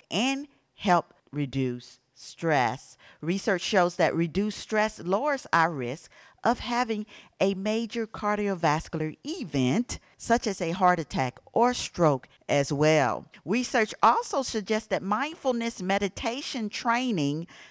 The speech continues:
not only reduces stress and anxiety following a,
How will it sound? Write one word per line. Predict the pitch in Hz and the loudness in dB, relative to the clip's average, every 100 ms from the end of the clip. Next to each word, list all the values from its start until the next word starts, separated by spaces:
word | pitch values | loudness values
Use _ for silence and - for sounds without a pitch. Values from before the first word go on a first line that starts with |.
| - | -6
not | 147 240 - | 0 2 2
only | 247 247 220 | 2 2 0
reduces | 190 170 196 196 156 147 | -2 0 0 -2 -4 -6
stress | - 196 202 - | -2 0 0 0
and | 165 151 | -4 -2
anxiety | 160 160 - 160 170 269 - 170 160 - | -2 -2 -2 -2 -2 -4 -10 -10 -12 -14
following | - - 214 269 220 151 135 143 - | -4 4 6 6 4 4 2 -2 -4
a, | 139 135 131 | -2 0 -2